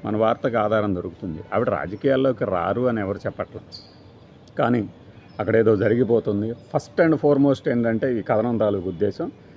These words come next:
జగన్మోహన్ రెడ్డిని అరెస్ట్ చేయబోతున్నారు, అందుకే భారతి గారు యాక్టివేట్ అయ్యారు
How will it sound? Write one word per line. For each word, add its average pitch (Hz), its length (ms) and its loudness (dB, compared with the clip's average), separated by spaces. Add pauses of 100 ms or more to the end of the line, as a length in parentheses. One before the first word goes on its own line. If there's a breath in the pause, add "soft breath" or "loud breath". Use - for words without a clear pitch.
(220 loud breath)
జగన్మోహన్ 131 580 4
రెడ్డిని 104 540 2
అరెస్ట్ 87 380 -4
చేయబోతున్నారు, 92 720 -2 (220)
అందుకే 143 340 0
భారతి 107 360 0
గారు 104 220 -2
యాక్టివేట్ 101 440 -4
అయ్యారు 90 480 -4